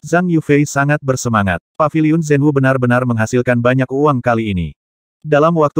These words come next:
kurang dari lima menit, harga penawaran Raja Batu Mentah telah naik menjadi seribu enam ratus batu hitam bermutu tinggi.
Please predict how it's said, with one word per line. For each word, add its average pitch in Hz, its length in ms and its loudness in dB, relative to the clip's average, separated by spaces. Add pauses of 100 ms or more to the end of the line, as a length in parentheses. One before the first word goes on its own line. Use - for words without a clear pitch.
kurang 139 240 0
dari 123 160 2
lima 127 240 2
menit, 131 240 0 (240)
harga 127 320 -2
penawaran 120 380 0
Raja 120 260 0
Batu 123 240 0
Mentah 117 320 0
telah 117 240 0
naik 120 240 -2
menjadi 117 320 0
seribu 135 400 -2
enam 123 160 0
ratus 113 320 -2
batu 123 320 -2
hitam 131 320 -2
bermutu 107 400 -2
tinggi. 90 400 -6